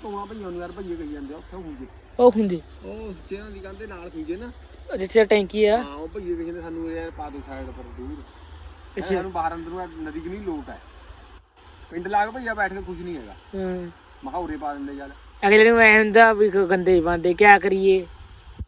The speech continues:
Speaker 1: ਦੂਰੋਂ ਵੀ ਠੀਕ ਆ, ਹਲੇ ਦਾਰੂ ਦੂਰੂ ਪੀ ਲੈਂਦੇ ਆ ਇਹ।
Speaker 2: ਹਾਂ।
Speaker 1: ਫਿਰ ਆਹ ਹੁੰਜੇ ਪਾਉਂਗੇ ਉੱਥੇ ਚੱਕੀ ਕੋਲ।
Speaker 2: ਹਾਂ, ਪਏ ਲੜੀ ਜਾਵੇ, ਹੈਂ।
Speaker 1: ਆਹ ਪਏ ਲੜੀ ਜਾ। ਨਾਲੇ ਕਾਲੇ
Speaker 2: ਹਾਂ।
Speaker 1: ਨਾਲ ਰੌਣਕ ਲਊਗੀ।
Speaker 2: ਚੱਲ ਰੌਣਕ ਰਹੂਗੀ।
Speaker 1: ਹੋਰ ਕਿਆ।
Speaker 2: ਉਹਨਾਂ ਨੇ ਮਾਛੀ ਖਾਏਗਾ।
Speaker 1: <laughs>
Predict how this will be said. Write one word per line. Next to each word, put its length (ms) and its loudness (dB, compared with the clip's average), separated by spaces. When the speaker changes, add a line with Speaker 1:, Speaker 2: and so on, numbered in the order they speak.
Speaker 1:
ਦੂਰੋਂ 400 -6
ਵੀ 120 -4
ਠੀਕ 180 -6
ਆ, 80 2
ਹਲੇ 100 -6
ਦਾਰੂ 240 -2
ਦੂਰੂ 220 -8
ਪੀ 140 -12
ਲੈਂਦੇ 340 -8
ਆ 80 -6
ਇਹ। 60 -8
Speaker 2:
ਹਾਂ। 840 -4
Speaker 1:
ਫਿਰ 80 2
ਆਹ 140 0
ਹੁੰਜੇ 260 -4
ਪਾਉਂਗੇ 300 -8
ਉੱਥੇ 220 -14
ਚੱਕੀ 300 -14
ਕੋਲ। 120 -14
Speaker 2:
ਹਾਂ, 440 -2
ਪਏ 200 10
ਲੜੀ 240 8
ਜਾਵੇ, 280 10
ਹੈਂ। 200 2
Speaker 1:
ਆਹ 160 -4
ਪਏ 200 -10
ਲੜੀ 300 -14
ਜਾ। 60 -16
ਨਾਲੇ 140 -10
ਕਾਲੇ 260 -4
Speaker 2:
ਹਾਂ। 120 -4
Speaker 1:
ਨਾਲ 360 -6
ਰੌਣਕ 280 -8
ਲਊਗੀ। 400 -10
Speaker 2:
ਚੱਲ 140 8
ਰੌਣਕ 320 8
ਰਹੂਗੀ। 360 4
Speaker 1:
ਹੋਰ 260 -12
ਕਿਆ। 160 -12
Speaker 2:
ਉਹਨਾਂ 240 8
ਨੇ 60 6
ਮਾਛੀ 440 8
ਖਾਏਗਾ। 760 8
Speaker 1:
<laughs> 60 -6